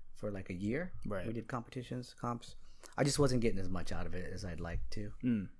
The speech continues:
Speaker 1: Like, going for one match.
Speaker 2: Right.
Speaker 1: And, uh, so, and I'm at an age too. I don't wanna,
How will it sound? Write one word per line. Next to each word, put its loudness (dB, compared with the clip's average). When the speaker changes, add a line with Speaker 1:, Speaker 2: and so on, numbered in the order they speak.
Speaker 1:
Like, -4
going -2
for -6
one 0
match. -6
Speaker 2:
Right. 8
Speaker 1:
And, 2
uh, 0
so, -2
and 8
I'm 8
at 8
an 4
age 2
too. -4
I -8
don't 0
wanna, 2